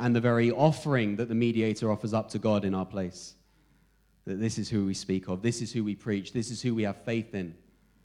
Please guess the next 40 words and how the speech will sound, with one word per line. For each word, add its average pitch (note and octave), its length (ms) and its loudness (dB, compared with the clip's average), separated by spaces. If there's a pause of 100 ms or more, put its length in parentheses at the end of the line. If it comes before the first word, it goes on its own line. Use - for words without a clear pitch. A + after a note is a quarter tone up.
(240)
To G#2 60 -6
have G2 100 -2
faith A2 300 2
is G2+ 140 -4
we F#2+ 240 0 (380)
cast B2+ 320 2
our G#2+ 120 2
lives A2+ 340 2
upon A2 300 -2
it. F#2+ 120 -2 (760)
We A#2 120 0
say, A2 220 2
"I B2 260 4
believe A#2+ 340 2
in A2+ 100 4
Jesus," A2+ 440 0
and A#2 100 0
it's A#2 140 -2
not B2+ 200 2
just - 380 -2 (400)
a G#2+ 80 0
mental A#2+ 440 2
assent. A#2 360 2
It's A2 140 -6
not B2+ 180 0
just, A#2+ 300 -4 (200)
"I'm A#2 140 4
not B2+ 160 6
just B2 140 0
standing B2+ 280 4
here B2 160 4
just A#2 200 -2
speaking B2 340 2
theology. A#2+ 420 4
I'm G#2+ 140 0
speaking A2+ 380 -4
of G#2+ 120 2
a G#2 180 2 (280)
everyday A2 720 0
life, G#2+ 680 0